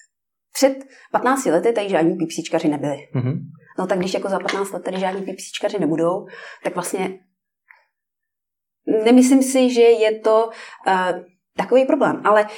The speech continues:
Speaker 1: před patnácti lety tady byli, eh, lidi, kteří nakupovali média.
Speaker 2: Hmm.
Speaker 1: A za patnáct let tady budou lidi, kteří budou nakupovat média.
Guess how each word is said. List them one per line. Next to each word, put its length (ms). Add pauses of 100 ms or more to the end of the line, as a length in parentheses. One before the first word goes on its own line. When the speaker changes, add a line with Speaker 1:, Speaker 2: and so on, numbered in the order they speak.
(520)
Speaker 1:
před 160
patnácti 400
lety 400
tady 140
byli, 360 (100)
eh, 220 (120)
lidi, 360
kteří 220
nakupovali 560
média. 380 (280)
Speaker 2:
Hmm. 260 (1000)
Speaker 1:
A 80
za 100
patnáct 400
let 180 (120)
tady 140
budou 180
lidi, 300
kteří 160
budou 160
nakupovat 420
média. 340